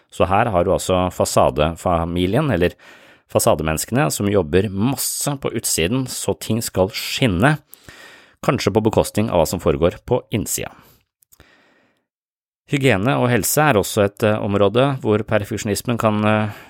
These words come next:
få fotfeste, og ironisk nok kan denne typen perfeksjonisme forårsake helseproblemer. Denne typen perfeksjonisme kan også føre til spiseforstyrrelser som ortoreksia nevrosa,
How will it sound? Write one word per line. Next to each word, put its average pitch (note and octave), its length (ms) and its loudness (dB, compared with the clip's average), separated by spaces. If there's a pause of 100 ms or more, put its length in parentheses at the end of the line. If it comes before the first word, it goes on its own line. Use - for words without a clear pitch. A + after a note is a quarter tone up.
(180)
få A2+ 180 0
fotfeste, A#2 560 0 (460)
og G#2+ 100 2
ironisk G#2 460 2
nok - 300 -2
kan A2+ 160 2
denne G#2+ 180 0
typen A#2 300 0
perfeksjonisme G#2 640 -2
forårsake F2+ 540 -2
helseproblemer. A2+ 720 0 (680)
Denne A2 160 2
typen G2+ 320 0
perfeksjonisme A2+ 720 -2
kan A2+ 160 -2
også F#2+ 240 -2
føre F2+ 240 2
til G#2 160 2
spiseforstyrrelser F2+ 880 -2
som G2+ 140 -2 (100)
ortoreksia F#2+ 640 -4
nevrosa, B2 540 -2